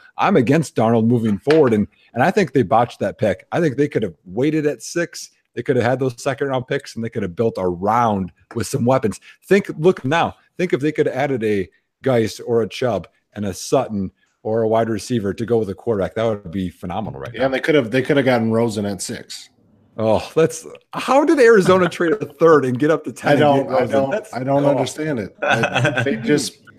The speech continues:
Speaker 2: they played that so well. They played it so well, and I was so happy he didn't go to, to Buffalo. Just, I didn't want to,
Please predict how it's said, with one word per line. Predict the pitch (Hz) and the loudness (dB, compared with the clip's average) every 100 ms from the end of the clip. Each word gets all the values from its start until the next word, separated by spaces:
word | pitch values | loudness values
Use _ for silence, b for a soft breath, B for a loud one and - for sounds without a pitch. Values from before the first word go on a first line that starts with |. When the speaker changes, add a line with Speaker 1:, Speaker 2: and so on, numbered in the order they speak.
| _ 151 | _ -4
Speaker 2:
they | 127 | 0
played | 147 - 147 135 | 0 2 2 2
that | 135 127 | 0 0
so | - - 135 135 | -6 -4 2 2
well. | 135 113 90 73 _ _ - | 4 2 -2 -6 _ _ -14
They | 107 117 | -10 -6
played | 135 131 | -4 -2
it | 120 | -4
so | - 110 | -4 -4
well, | 104 87 76 - | -2 -4 -8 -8
and | |
I | 135 | -6
was | 117 | -4
so | 160 151 | -4 -4
happy | 147 143 | -2 -4
he | 135 | -4
didn't | 131 127 | -6 -8
go | 110 107 | -8 -8
to, | 104 98 90 b b b - | -8 -10 -12 b b b -4
to | 110 | -2
Buffalo. | 92 101 92 - - - - _ | 0 0 0 -2 -2 -4 -6 _
Just, | 104 - | -12 -6
I | 104 | -4
didn't | 110 110 | -2 -2
want | 110 | -2
to, | 110 | -4